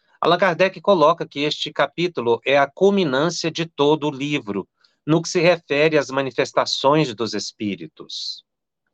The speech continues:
Então, é um capítulo extremamente importante que nós precisamos analisar. Aqui nós temos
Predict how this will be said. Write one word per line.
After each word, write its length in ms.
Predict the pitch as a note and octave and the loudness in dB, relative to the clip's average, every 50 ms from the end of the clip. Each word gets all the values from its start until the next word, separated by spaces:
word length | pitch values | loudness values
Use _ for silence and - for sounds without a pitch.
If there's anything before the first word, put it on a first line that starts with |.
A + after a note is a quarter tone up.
| _ _ _ - - - _ - | _ _ _ -20 -20 -18 _ -4
Então, 480 | D#3 D3+ - C#3+ B2+ C#3 D#3+ E3 E3 - _ _ _ _ _ _ | -2 0 2 2 2 2 0 -2 -4 -8 _ _ _ _ _ _
é 100 | - A#2 | -2 -2
um 80 | A#2+ A2+ | -2 0
capítulo 460 | A#2 B2+ A#2+ - - A2+ A#2 A2+ G2+ | 0 -2 -2 -2 -4 -6 -4 -4 -6
extremamente 640 | - - - A#2 A#2 A#2 G#2+ G2+ G#2 A2 - - | -6 -4 -2 -2 0 0 0 0 -2 -4 -4 -6
importante 720 | - - D3+ D3 - - - A#2+ B2+ D3 D#3 - - - - _ _ _ _ _ _ | -4 -2 -2 -4 -2 0 0 0 0 0 -2 -8 -10 -12 -14 _ _ _ _ _ _
que 100 | - D#3 | -2 0
nós 240 | B2 A2+ A#2 A2+ - | 0 0 0 0 0
precisamos 640 | - A#2+ A2 - A#2 G#2 F#2 G#2+ G#2+ G#2+ G#2 G2 A2+ | 0 -2 -2 -2 -4 -4 0 0 0 2 2 0 0
analisar. 580 | A2+ A2+ A2+ A2 A#2 G#2 F#2 F2 D#2 - - _ _ _ _ _ _ _ _ _ _ _ _ _ _ _ - | 0 0 0 -2 -2 -2 -2 -4 -4 -4 -8 _ _ _ _ _ _ _ _ _ _ _ _ _ _ _ -4
Aqui 260 | D#3 D#3+ - - F#3 | -4 -2 2 2 2
nós 300 | F3+ F#3 F#3+ F3+ - - | 4 4 2 0 -2 -2
temos 580 | - D#3 D#3 D#3+ E3 E3 D#3+ - - - - | 0 2 4 4 4 4 2 2 -2 -4 -6